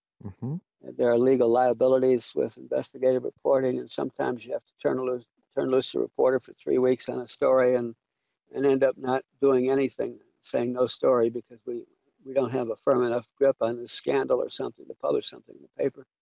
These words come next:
Speaker 2: We don't wanna get sued. Uh, so there's, there's zero investigative reporting. Uh, they tend to play local news, I think,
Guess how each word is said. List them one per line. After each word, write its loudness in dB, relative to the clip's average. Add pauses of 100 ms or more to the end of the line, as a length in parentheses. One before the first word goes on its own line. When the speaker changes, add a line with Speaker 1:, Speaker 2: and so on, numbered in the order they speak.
(720)
Speaker 2:
We -6
don't 0
wanna 0
get -4
sued. 0 (240)
Uh, -2
so 2 (840)
there's, 2
there's 2
zero 4
investigative 0
reporting. 2
Uh, 0
they 4 (640)
tend 0
to 0 (280)
play 4
local 2
news, 4
I -2
think, -6